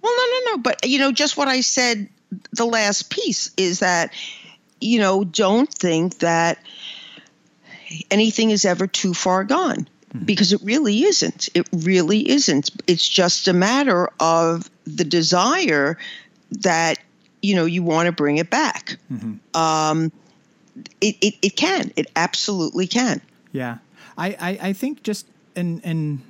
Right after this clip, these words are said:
Speaker 2: and, you know, I, to what, something you always say, which is, um, it, it depends. And the circumstance, circumstances, uh, almost always de-, are independent, uh, from one to another.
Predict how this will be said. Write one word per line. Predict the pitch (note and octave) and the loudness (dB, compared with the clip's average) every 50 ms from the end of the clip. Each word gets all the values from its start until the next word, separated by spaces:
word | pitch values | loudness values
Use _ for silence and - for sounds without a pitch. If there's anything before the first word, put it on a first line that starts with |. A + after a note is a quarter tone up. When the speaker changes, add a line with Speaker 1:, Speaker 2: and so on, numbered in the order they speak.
| _ - - | _ -18 -12
Speaker 2:
and, | E3 C#3 C3+ C3+ A#2+ | -8 -8 -8 -6 -6
you | C3+ C3 | -8 -6
know, | B2 A#2 A2 A2+ A#2 A2+ | -6 -6 -6 -8 -8 -10
I, | - B2 C#3+ C#3+ B2 - _ _ _ _ _ _ _ _ _ _ _ _ _ _ _ _ _ _ - - _ _ _ _ - - | -10 -10 -8 -8 -10 -12 _ _ _ _ _ _ _ _ _ _ _ _ _ _ _ _ _ _ -20 -20 _ _ _ _ -14 -12
to | - - D#3+ F3 - - - - | -6 -6 -6 -6 -6 -12 -12 -10
what, | E3+ C#3 D#3 D3+ - - | -6 -6 -6 -6 -8 -8
something | - D3+ C3+ C#3 C3 | -8 -6 -4 -4 -4
you | C3 B2+ A#2 | -4 -4 -4
always | A2+ A2+ A2 | -6 -6 -8
say, | - B2+ A#2 A2+ A2 | -8 -8 -6 -6 -6
which | A2 G#2 - | -8 -8 -8
is, | A2 G#2 G#2 G2+ - - | -8 -8 -8 -10 -10 -12
um, | G#2+ G2 G2 F#2+ G2 F#2+ F#2 F#2 - - - | -12 -10 -8 -8 -8 -8 -8 -10 -12 -12 -12
it, | A2 G#2+ - - | -12 -12 -12 -14
it | C3 - | -14 -14
depends. | - - - G#2+ G2 F#2+ F#2 G2 - - | -14 -12 -10 -10 -8 -8 -10 -10 -14 -16
And | - - A#2 A2 G#2 G#2+ | -14 -10 -8 -6 -6 -6
the | A2 | -6
circumstance, | - C3+ B2 - A2+ G2 - A2+ G#2+ G2+ - - - - | -8 -8 -8 -8 -10 -8 -8 -10 -10 -10 -12 -16 -18 -20
circumstances, | - - - - G#3+ - C#3+ C3+ - C3 A#2+ A#2 A2+ G#2+ - _ _ - - - B2 A2+ G#2+ - A2 G#2 G2+ - - - _ _ _ _ | -18 -18 -16 -14 -10 -8 -8 -8 -6 -6 -4 -4 -6 -6 -10 _ _ -12 -8 -8 -8 -8 -8 -8 -10 -10 -10 -12 -14 -16 _ _ _ _
uh, | A2 G#2+ G2+ G2+ - | -12 -10 -10 -12 -12
almost | - A#2 A2 A2 A2 - - | -12 -10 -8 -8 -8 -10 -12
always | - A2+ A2 A2 A2+ G#2+ G2+ - - - - _ _ - E3+ | -10 -10 -8 -8 -8 -8 -8 -10 -14 -16 -18 _ _ -16 -14
de-, | C3 A#2 - _ _ _ _ | -14 -14 -16 _ _ _ _
are | B2 A2+ G#2 G2+ G2 - - | -12 -10 -10 -10 -12 -12 -10
independent, | B2 A2+ G#2+ - - - G#2+ G2+ G2+ G2+ - - _ _ | -10 -10 -10 -8 -8 -8 -6 -6 -6 -8 -10 -12 _ _
uh, | - A#2 G#2 G2+ | -14 -12 -12 -12
from | - - A#2 G#2 | -10 -8 -8 -6
one | G#2 G#2 G#2 | -6 -8 -8
to | - A2+ | -8 -8
another. | G#2 G#2+ A2 A2 G#2+ G2+ | -8 -8 -8 -8 -10 -12